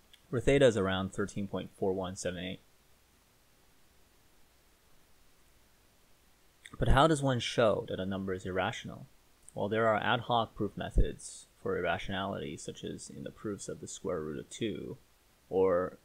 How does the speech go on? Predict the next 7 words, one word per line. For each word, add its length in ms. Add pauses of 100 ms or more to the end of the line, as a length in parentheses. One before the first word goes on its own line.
(300)
Lambert's 440
proof 320
of 60
the 60
irrationality 640
of 140
pi. 480